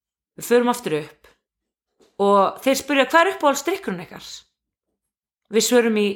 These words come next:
á sama tíma, "Tequila." Vitandi vel að það myndi gera okkur gjörsamlega hauslausar, en að einhverju leyti er tequila drykkur hugrekkis og drykkur hamingju.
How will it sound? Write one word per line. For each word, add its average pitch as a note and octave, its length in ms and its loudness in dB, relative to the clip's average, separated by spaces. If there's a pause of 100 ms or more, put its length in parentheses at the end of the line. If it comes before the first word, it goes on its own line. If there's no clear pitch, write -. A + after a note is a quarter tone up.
(140)
á G3 80 -4
sama G#3+ 220 -2
tíma, G3+ 260 -2 (640)
"Tequila." D4+ 600 2 (1400)
Vitandi C4 480 2
vel A3+ 320 2
að F#3+ 300 0
það A#3 140 4
myndi G#3+ 200 -4
gera G#3 160 0
okkur G3 220 -2
gjörsamlega A3 540 0
hauslausar, E3 580 0
en D#3 300 -2 (720)
að F#3+ 100 4
einhverju A#3 260 2
leyti A#3+ 320 2
er G#3 60 0
tequila G#3+ 680 -2 (540)
drykkur D4+ 540 2
hugrekkis A3+ 580 0 (720)
og G#3 100 0
drykkur G#3 300 0
hamingju. G3 360 -4